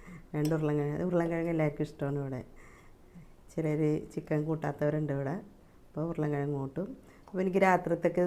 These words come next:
ചപ്പാത്തിയും കൂട്ടിയും കൂടി കഴിക്കണം കേട്ടോ, അതുകൊണ്ട് ഇത്തിരി ഗ്രേവിയിലാണ് എടുത്തേക്കണത്. അപ്പോൾ അല്പം ചിക്കൻ എടുക്കാം. പിന്നെ ആ ഗ്രേവി ഉണ്ടല്ലോ,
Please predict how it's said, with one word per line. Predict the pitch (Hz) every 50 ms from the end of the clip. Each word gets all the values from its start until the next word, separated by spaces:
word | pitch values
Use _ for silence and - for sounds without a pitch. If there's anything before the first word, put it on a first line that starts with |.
| 175 180
ചപ്പാത്തിയും | 185 180 - 165 165 160 165 156 165
കൂട്ടിയും | 160 156 160 156 165
കൂടി | 165 170 -
കഴിക്കണം | 175 165 156 151 147 147 156
കേട്ടോ, | 151 147 156
അതുകൊണ്ട് | 147 156 156 156 156 160 156
ഇത്തിരി | 160 165 160 156 160
ഗ്രേവിയിലാണ് | 160 160 156 147 147 147 151 151 151 151 151
എടുത്തേക്കണത്. | 147 151 - 151 135 - 131 131 131 147 208 226 - - - - - - - - - - - - - -
അപ്പോൾ | - - - 143 143 - - - - - - -
അല്പം | 151 147 - - 147 147 151 143
ചിക്കൻ | - 143 - - 139 139
എടുക്കാം. | 139 - - - 143 147 170 208 240 - - - - - - - - - - - - - - - - - - - - - - - - - - - - - - - - - - - - - - - - - - - - - - - - - - - - - - - - - - - -
പിന്നെ | - 175 160 165 156 156
ആ | 160 160 160 160
ഗ്രേവി | 160 156 156 156 151 151 160 160 160
ഉണ്ടല്ലോ, | 156 160 156 160 156 160 156